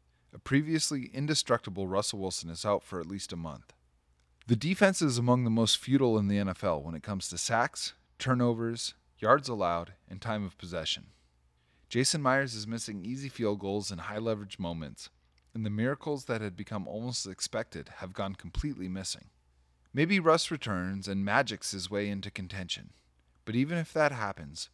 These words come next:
we can no longer fool ourselves as to why this franchise has been as successful as they have over the last five years.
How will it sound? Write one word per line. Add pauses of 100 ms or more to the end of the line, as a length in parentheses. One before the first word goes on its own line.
(140)
we
can
no
longer
fool
ourselves
as
to
why
this
franchise
has
been
as
successful
as
they
have
over
the
last
five
years.